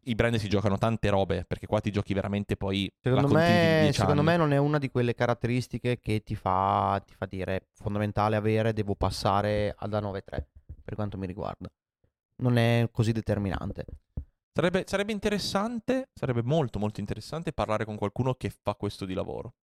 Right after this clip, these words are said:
Speaker 1: E capire quanto questa camera possa incidere nel pratico a livello sportivo.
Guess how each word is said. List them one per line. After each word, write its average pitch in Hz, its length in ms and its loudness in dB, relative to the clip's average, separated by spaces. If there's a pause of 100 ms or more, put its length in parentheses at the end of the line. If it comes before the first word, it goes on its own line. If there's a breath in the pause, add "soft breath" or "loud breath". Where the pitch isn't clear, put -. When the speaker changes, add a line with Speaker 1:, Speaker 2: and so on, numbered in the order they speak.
Speaker 1:
E 98 500 -2
capire 123 400 0
quanto 120 360 0
questa 110 200 -2
camera 117 300 0
possa - 280 -2
incidere 107 600 0
nel 98 200 -2
pratico 107 440 0
a - 20 2
livello 92 260 0
sportivo. 127 680 -4